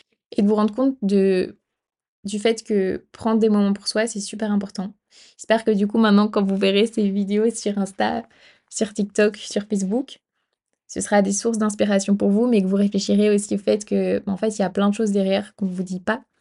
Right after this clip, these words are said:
Ça peut juste rester une source d'inspiration et que, à votre tour, vous pouvez aussi vivre des choses tout aussi incroyables. Je pourrais d'ailleurs faire un podcast sur les besoins, sur l'introspection, un sujet du genre,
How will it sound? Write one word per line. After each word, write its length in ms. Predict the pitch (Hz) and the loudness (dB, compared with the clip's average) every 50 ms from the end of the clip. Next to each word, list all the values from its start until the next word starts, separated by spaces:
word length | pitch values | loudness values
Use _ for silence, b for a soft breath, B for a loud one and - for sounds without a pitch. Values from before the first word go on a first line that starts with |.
| _ - | _ -4
Ça 120 | 190 185 | -2 -2
peut 120 | 190 196 190 | 0 0 2
juste 200 | 190 240 247 - | 2 0 0 -2
rester 260 | - 233 208 - 214 | -4 -4 0 2 4
une 120 | 208 202 | 4 4
source 180 | 202 202 208 202 | 4 2 0 0
d'inspiration 840 | 196 196 196 - - 190 185 180 175 175 - - 202 220 240 247 233 | 0 0 0 -2 -2 0 0 0 -2 -2 0 0 0 0 0 0 0
et 140 | 196 175 | -2 -2
que, 400 | 170 175 - 180 180 175 175 185 - - _ _ _ _ _ _ | -4 -4 -4 -4 -2 -2 -2 -4 -6 -8 _ _ _ _ _ _
à 100 | - 180 180 | -8 -6 -6
votre 300 | 175 185 185 - - - | -6 -8 -10 -10 -14 -8
tour, 320 | - 233 240 247 254 - _ _ _ - | -2 0 0 0 -2 -4 _ _ _ -8
vous 140 | 196 196 190 | -8 -8 -6
pouvez 280 | 185 196 185 196 196 | -6 -4 -2 -2 -2
aussi 300 | 185 185 - - - 226 | -2 -2 -4 -6 -6 -4
vivre 200 | 208 208 208 202 | -4 -2 -2 -2
des 80 | 185 185 | -2 -4
choses 320 | 190 - 202 208 214 208 | -4 -2 -2 -2 -2 -2
tout 200 | - 208 202 202 | -4 -8 -8 -6
aussi 220 | 190 185 - - - | -8 -8 -8 -8 -8
incroyables. 580 | 185 190 - - - 117 - - - 202 202 _ _ _ _ _ _ _ _ _ _ _ _ _ _ _ _ _ _ _ _ _ _ _ _ _ _ _ _ _ - | -8 -8 -6 -4 -4 -4 -4 -6 -10 -16 -18 _ _ _ _ _ _ _ _ _ _ _ _ _ _ _ _ _ _ _ _ _ _ _ _ _ _ _ _ _ -8
Je 60 | - | -2
pourrais 180 | - 220 240 247 | 2 4 6 6
d'ailleurs 240 | 277 269 285 285 | 8 6 6 4
faire 160 | - - 247 233 | 2 2 4 4
un 140 | 208 202 | 6 4
podcast 600 | 202 - - 254 262 254 - 269 269 269 262 - | 4 4 2 0 2 2 2 2 2 0 -2 -6
sur 280 | - - - - 220 202 202 | -12 -12 -8 -6 -6 -4 -2
les 220 | 208 190 185 202 190 | -2 0 2 0 2
besoins, 460 | 180 220 240 226 220 226 240 254 254 | 4 4 2 4 2 2 2 2 0
sur 180 | 240 - - 202 | -2 -2 -2 0
l'introspection, 840 | 190 196 208 202 226 220 - - 220 208 208 - - 269 285 277 214 | 0 0 0 -2 -4 -8 -6 -6 -6 -6 -6 -6 -6 -4 -2 -2 -2
un 80 | 190 | -4
sujet 300 | 202 - 226 208 233 233 | -4 -4 -2 0 0 0
du 180 | 202 185 202 190 | 0 -2 -4 -4
genre, 560 | 190 180 190 185 190 240 339 359 - - - | -4 -4 -4 -2 -2 -2 -4 -6 -10 -20 -20